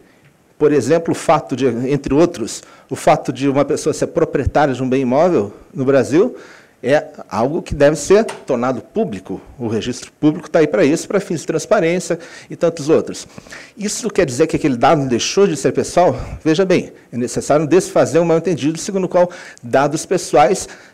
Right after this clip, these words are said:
não podem ser, eventualmente, em alguns casos, de acesso público.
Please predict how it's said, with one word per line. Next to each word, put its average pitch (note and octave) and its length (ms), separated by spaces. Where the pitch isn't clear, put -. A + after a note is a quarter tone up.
não F#3+ 240
podem E3+ 360
ser, E3+ 320
eventualmente, D#3+ 680
em - 20
alguns D3+ 220
casos, D#3 500
de F3 140
acesso F3 400
público. F#3 500